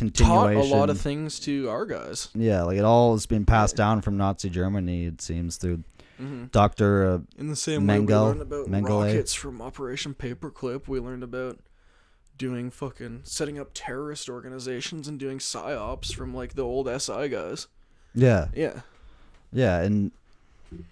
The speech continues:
Speaker 2: it's, it's fucked, and it's, it's fucked that you can find Michael Aquino's books out there on all this stuff, Mind War, and he's got
Speaker 1: Mm-hmm.
Speaker 2: some other ones.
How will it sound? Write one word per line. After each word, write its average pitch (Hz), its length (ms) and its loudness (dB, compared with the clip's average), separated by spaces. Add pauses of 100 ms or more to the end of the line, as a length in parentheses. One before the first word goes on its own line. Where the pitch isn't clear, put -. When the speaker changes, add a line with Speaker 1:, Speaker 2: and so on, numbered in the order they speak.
(220)
Speaker 2:
it's, - 380 0
it's - 280 -2
fucked, 127 380 2
and 120 140 2
it's, - 320 -4
it's - 120 -6
fucked 160 240 2
that 165 100 4
you 147 100 2
can 143 160 0
find 143 400 2
Michael 127 340 2
Aquino's 120 380 0
books 123 320 6
out 113 200 4
there 101 200 4
on 101 180 4
all 98 140 2
this 95 180 0
stuff, 95 320 -2
Mind 104 340 0
War, 104 440 2
and 92 160 -2
he's 127 100 -4
got 104 140 2
Speaker 1:
Mm-hmm. 117 60 -6
Speaker 2:
some 98 140 -2
other 98 220 0
ones. 98 500 -4